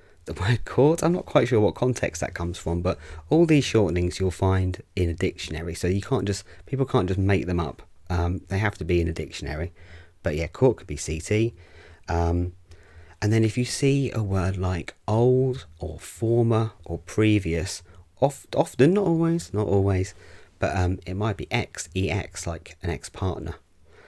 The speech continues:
uh, or an ex-wife or ex-husband. So if you see old, it might be ex. So that's worth bearing in mind. And if you see one, I mean, it might be A for, you know, one thing, or it might be I, like the Roman numeral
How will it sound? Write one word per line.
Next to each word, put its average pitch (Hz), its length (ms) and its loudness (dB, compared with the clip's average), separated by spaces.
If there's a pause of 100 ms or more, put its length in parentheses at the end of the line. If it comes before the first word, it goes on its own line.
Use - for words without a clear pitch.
(180)
uh, 85 240 -6
or 85 120 -4
an 85 60 -4
ex-wife 85 640 -6
or 78 220 -8
ex-husband. 87 720 -6
So - 180 -8
if 80 160 -8
you - 60 -10
see - 180 -6
old, 85 480 -4
it 92 80 -8
might 80 180 -8
be - 200 -12
ex. - 460 -10 (100)
So - 100 -20
that's - 220 -4
worth 82 220 -10
bearing 78 280 -4
in 80 80 -4
mind. 82 300 -4 (520)
And 117 120 2
if 120 80 2
you 123 80 0
see 135 160 4
one, 107 480 2 (420)
I 101 60 0
mean, 107 100 2
it 92 80 0
might 135 220 0
be 110 200 -4
A 110 380 0 (760)
for, 87 280 -4 (300)
you - 160 -4
know, 80 80 -2
one 85 180 0
thing, 92 280 -2 (300)
or 90 140 -4
it 87 60 -6
might 87 160 -4
be 92 180 -4
I, 101 400 0 (100)
like 92 140 -2
the 87 80 -4
Roman 92 340 0
numeral 90 520 -2